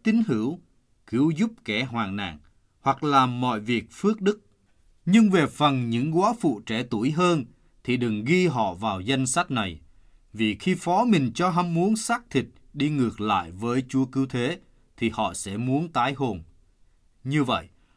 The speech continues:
họ sẽ phạm tội vì đã hủy bỏ cam kết đầu tiên của mình. Ngoài ra, họ cũng sẽ quen thói ăn không ngồi rồi, lê la hết nhà này sang nhà khác. Họ không chỉ trở nên chây lười,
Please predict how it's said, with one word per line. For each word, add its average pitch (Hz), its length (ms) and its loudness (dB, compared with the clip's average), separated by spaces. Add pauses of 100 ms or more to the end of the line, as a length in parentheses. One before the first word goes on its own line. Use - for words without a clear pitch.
(120)
họ 143 180 4
sẽ 170 200 0
phạm 139 300 2
tội 127 300 0
vì 117 320 -2
đã 110 120 0
hủy 123 320 0
bỏ 123 280 0
cam 156 300 0
kết 214 280 -2
đầu 107 340 -4
tiên 147 280 2
của 110 160 -4
mình. 92 260 -4 (760)
Ngoài 101 280 -4
ra, 117 300 0 (340)
họ 135 200 4
cũng 131 220 -4
sẽ 139 200 -4 (140)
quen 190 320 2
thói 175 260 0
ăn 175 280 -4
không 170 300 -2
ngồi 113 180 2
rồi, 98 320 -4 (580)
lê 185 220 2
la 190 280 6
hết 240 280 0
nhà 139 220 2
này 127 320 0
sang 170 380 0
nhà 117 240 0
khác. 175 280 -4 (280)
Họ 143 200 0
không 233 300 2
chỉ 139 260 6
trở 127 220 0
nên 196 380 4
chây 202 240 6
lười, 123 360 4